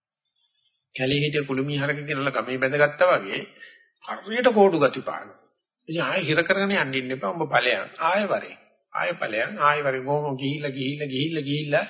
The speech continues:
එනේන ගානේ යගේ පිට අත ගාලා, ඔළුව අත ගාලා, "හොඳයි පුතා" කිය කිය නිවාස, නිවේශනය කරනවා කියලා කියන්නේ ඒකයි. ඊට එන වෙලාවේදී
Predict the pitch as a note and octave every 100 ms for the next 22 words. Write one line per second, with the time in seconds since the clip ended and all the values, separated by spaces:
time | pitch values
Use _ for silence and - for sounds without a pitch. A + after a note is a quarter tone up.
0 | - - - - C3+ C3 C3+ C#3+ C3+ B2
1 | C3 C#3+ D#3+ F3 F3 E3 D3 D3 D3 D3
2 | C3 B2+ B2 A2+ C3 D#3 D3 C3 C3 B2
3 | B2 A#2 B2+ D#3 D#3 B2+ A#2 B2 - -
4 | A#2+ B2+ C#3+ D3 C#3 E3 D3 E3 C#3+ B2+
5 | C3 C#3+ E3+ E3 E3 C3+ C#3 F3 E3+ F3
6 | F3 F3 F3 F3 F3 C#3+ C3 D3+ D3+ -
7 | - - - - - C3+ E3+ C3+ D#3+ F3
8 | F#3+ G3 G#3+ G#3+ A#3+